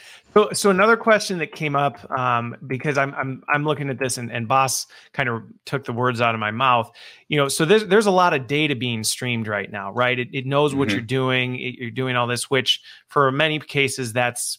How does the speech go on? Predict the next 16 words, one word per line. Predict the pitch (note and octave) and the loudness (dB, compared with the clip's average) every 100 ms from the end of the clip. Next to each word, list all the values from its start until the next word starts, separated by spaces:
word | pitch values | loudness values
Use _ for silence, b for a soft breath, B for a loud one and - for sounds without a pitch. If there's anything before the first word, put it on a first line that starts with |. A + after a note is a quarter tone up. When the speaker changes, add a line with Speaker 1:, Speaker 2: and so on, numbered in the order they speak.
| - | -6
Speaker 1:
pretty | - C#3+ | -2 -2
low | A#2+ B2 A#2 | 0 0 0
risk. | A2+ C3+ A#2+ G#2+ - - b b b D3 | 2 2 2 0 -6 -12 b b b -2
But | C#3+ | 0
in | C3 | 0
some | - A3 | 2 2
cases, | G#3 D3+ C3 C3 | 2 0 0 -2
that | B2 D3+ | -2 -2
could | - C#3 | -4 -6
be | C3+ C3 B2+ A#2+ | -2 0 -2 -4
extremely | B2 - - D#3+ C#3 A#2 | -4 -6 -2 -2 -2 -4
high | - C3 C3 | -4 0 0
risk | A#2 G#2+ G2 - | 0 -4 -8 -10
in | A#2 | -10
terms | - B2+ B2 G#2+ | -4 -4 -2 -2
of, | A#2 A2 | 0 0